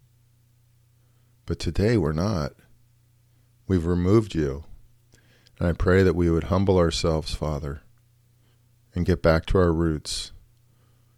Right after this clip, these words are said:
of loving you, respecting you.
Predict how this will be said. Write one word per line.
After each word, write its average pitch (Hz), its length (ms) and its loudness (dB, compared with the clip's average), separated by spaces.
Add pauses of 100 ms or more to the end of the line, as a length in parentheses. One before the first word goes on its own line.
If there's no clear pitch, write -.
(220)
of 82 140 -4
loving 87 340 0
you, 82 380 -4 (920)
respecting 104 600 -4
you. 71 320 -6